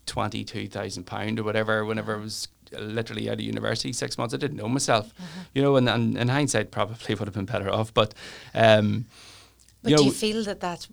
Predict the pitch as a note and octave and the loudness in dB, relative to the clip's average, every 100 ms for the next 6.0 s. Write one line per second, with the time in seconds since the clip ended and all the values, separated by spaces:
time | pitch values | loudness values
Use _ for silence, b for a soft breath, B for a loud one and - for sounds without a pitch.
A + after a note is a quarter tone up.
0 | - F3 E3 C3+ - G3+ G#3 F#3+ F3+ D#3+ | -18 -12 -12 -12 -8 -6 -4 -4 -6 -6
1 | D3 D3 - G3+ E3 A#2 A2+ G2+ G2 - | -8 -10 -10 -8 -4 0 2 2 -4 -8
2 | - D#3+ - - - - _ - C3+ D3+ | 4 4 4 -4 -18 -18 _ -2 2 8
3 | D#3+ D#3+ C#3+ A2 A2 G#2 G2+ - A2+ A2 | 10 10 8 6 4 4 -2 -4 -4 -2
4 | - B2 - C#3+ C#3 A#2+ A2+ D#3+ D3 - | 0 -2 2 2 2 0 -2 -6 -6 -12
5 | - - E3+ F3+ - C3+ C3 B2+ A#2+ | -16 -6 -6 -6 -8 -10 -6 -6 -6